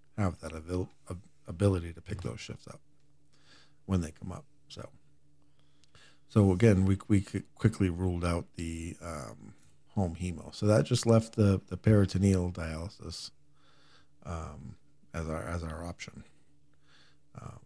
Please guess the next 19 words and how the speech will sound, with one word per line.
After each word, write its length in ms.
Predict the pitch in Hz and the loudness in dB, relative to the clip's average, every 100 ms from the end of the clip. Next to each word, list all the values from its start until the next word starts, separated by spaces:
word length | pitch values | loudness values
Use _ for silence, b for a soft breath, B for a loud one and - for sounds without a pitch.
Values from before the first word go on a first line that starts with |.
| - - - - - - - - - - - - - - - | -20 -20 -20 -20 -20 -20 -20 -20 -20 -20 -20 -20 -20 -20 0
and 280 | 123 110 - - | 8 8 6 2
it 160 | 110 - | 0 6
really, 440 | 127 135 127 123 - | 8 10 10 8 6
you 120 | 127 | 6
know, 220 | 107 101 | 8 6
it, 280 | 101 110 - | 4 2 2
it's 200 | - 101 | -4 -8
gonna 260 | - 117 107 | 4 6 6
provide 520 | - 107 101 95 101 | 6 4 6 4 4
us, 400 | 98 92 - - - | 4 2 -2 -8 -2
or 80 | 95 | 0
it's 100 | 92 | 2
gonna 140 | 104 | 0
provide 360 | - 95 95 92 | 0 -2 -2 -2
myself 400 | 90 92 95 98 | -2 0 0 0
some 280 | - 98 92 | -6 -2 -2
flexibility 760 | - 98 - 87 95 104 117 | 0 -2 -2 -4 0 6 6
to 180 | 104 82 | 6 -2
maintain, 600 | 92 92 - 90 90 95 | -2 -2 0 0 2 0